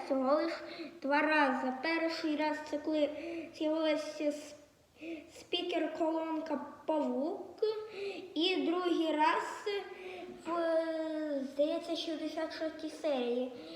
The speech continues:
Якщо неправильно, якщо не в шістдесят шостій серії, тому, будь ласка, в коментарях напишіть, в якій саме серії з'явився вдруге цей спікермен.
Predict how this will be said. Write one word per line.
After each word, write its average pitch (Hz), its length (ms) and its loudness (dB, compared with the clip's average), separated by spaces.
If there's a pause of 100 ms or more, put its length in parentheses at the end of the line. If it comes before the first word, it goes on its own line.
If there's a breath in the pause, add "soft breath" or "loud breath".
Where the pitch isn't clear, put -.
(200 loud breath)
Якщо 320 360 -2
неправильно, 320 920 4 (440 loud breath)
якщо 330 320 0
не 330 100 2
в 339 60 0
шістдесят 320 680 0
шостій 320 300 0
серії, 349 520 4
тому, 302 240 4
будь 294 200 0
ласка, 302 360 0 (380 loud breath)
в - 40 -18
коментарях 311 680 0
напишіть, 330 520 -2
в - 20 -2
якій 311 240 -2
саме 285 380 0
серії 311 600 0 (520 loud breath)
з'явився 320 400 4
вдруге 320 520 0
цей 311 160 2
спікермен. 262 920 0